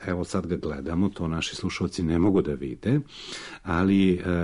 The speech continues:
koji počinje poludim kada mi kažu, „Jao, kako je divno što slikaš.” E, dalje govorite o, o tome kako je to jako zamorno stalno aplicirati za neke grantove i,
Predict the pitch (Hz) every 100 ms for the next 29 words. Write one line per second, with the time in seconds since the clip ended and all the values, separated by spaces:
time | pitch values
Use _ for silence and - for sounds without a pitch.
0 | 82 - 101 95 98 - 151 - 92 110
1 | 147 120 95 90 82 107 123 101 95 113
2 | - 101 - 82 - - 95 73 101 104
3 | 82 - - - 87 - - - - -
4 | - - - - 90 85 85 76 107 143
5 | 151 113 - 95 87 95 113 135 120 -
6 | 101 90 104 113 95 78 90 85 82 80
7 | 76 - - _ - - 92 95 101 92
8 | 87 - 101 95 92 101 95 76 78 87
9 | 92 117 98 85 - - - 101 98 92
10 | - 90 - 92 107 - 76 80 82 82
11 | - 85 76 - - - - 90 95 92
12 | 113 92 82 73